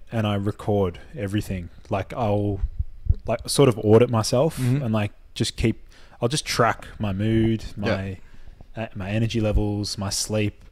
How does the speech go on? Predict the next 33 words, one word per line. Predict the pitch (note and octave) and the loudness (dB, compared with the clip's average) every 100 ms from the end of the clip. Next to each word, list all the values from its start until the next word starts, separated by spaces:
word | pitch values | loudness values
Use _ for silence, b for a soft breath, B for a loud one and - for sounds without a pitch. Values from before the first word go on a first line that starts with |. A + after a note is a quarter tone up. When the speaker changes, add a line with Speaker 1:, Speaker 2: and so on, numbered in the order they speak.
| - | -16
Speaker 1:
and | G#2 | -10
stuff | - G#2 | -6 -4
like | G#2+ - | -4 -4
that. | G2+ - - - - - - - - | -4 -6 -14 -20 -20 -20 -20 -20 -12
Uh, | G#2 G2 G2 F#2+ | -8 -6 -6 -6
it's, | G2+ - - - - - | -6 -6 -8 -12 -20 -10
it's | - C#3 | -6 -4
a | |
prerequisite | - - B2 G#2+ - A2+ A2 | 0 2 4 2 0 -2 -4
for | G#2 | -4
me. | G2+ F#2+ | -6 -4
Like, | F#2+ - - | -6 -10 -10
like | G2 - | -8 -8
you | |
said | G#2+ G#2+ | -6 -6
before, | G2 - G#2 G2+ F#2+ - - - - - - - | -6 -2 2 2 -2 -8 -20 -20 -20 -20 -20 -14
uh, | G#2 F#2+ F#2+ | -10 -6 -6
you | G2+ | -4
need | G#2 A2 | 0 0
that | G#2 G2 - | 0 -2 -4
to | - G#2 G2+ G#2 G2+ G2+ G2 - - | -4 0 0 2 0 0 -4 -10 -10
be | - G#2+ | -2 0
able | G2+ | 0
to | |
make | G2+ G2 | -2 -4
change. | - G#2+ G2+ G2 - - - - | -6 -8 -6 -8 -12 -14 -16 -8
Speaker 2:
Mm. | A2 G#2+ F#2+ F#2 - | -4 -2 -4 -8 -10
Speaker 1:
And, | G#2+ G2+ G2+ G2 | -6 -6 -6 -6
um, | G2 G2 G2+ G2 - - - - - - - - B B B - | -6 -6 -6 -6 -6 -8 -12 -16 -14 -4 -4 -4 B B B -8
Speaker 2:
Just, | G3 - | -8 -6
just | A3+ - | -4 4
real | A3 | 4
quick | - E3 | 6 2